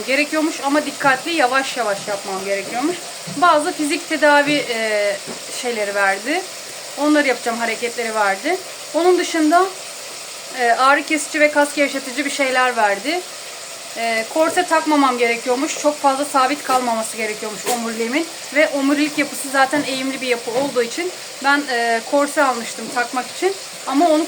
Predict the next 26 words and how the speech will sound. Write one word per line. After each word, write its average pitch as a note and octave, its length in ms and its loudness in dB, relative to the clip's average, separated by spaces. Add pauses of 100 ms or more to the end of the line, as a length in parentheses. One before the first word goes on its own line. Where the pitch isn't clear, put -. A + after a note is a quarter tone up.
kullanmamam B3+ 600 0
gerekiyormuş. A3+ 580 -2 (440)
Hiç - 180 -4
kimse D4+ 260 -2
de D4+ 200 6
doktora D4 320 2
gitmeden D4 440 0
kendi D4 320 2
kendine, C#4 380 0 (440)
e, A#3 280 2
çözümler D4 460 4 (100)
üretmesin. C4+ 640 -2
Çünkü D4 240 -2
gördüğünüz C#4 460 4
gibi C#4 140 -6 (120)
böyle C#4 260 4
bir F4+ 140 0 (100)
yanlışlık C#4 500 2 (120)
olmuş. A#3 440 -2 (460)
İyi D#4+ 180 0
ki E4 80 -2
de F4+ 80 4
takmamışım. C#4+ 720 0
Hani A#3+ 200 -2
doktora C4 320 4
gideyim C#4 260 -2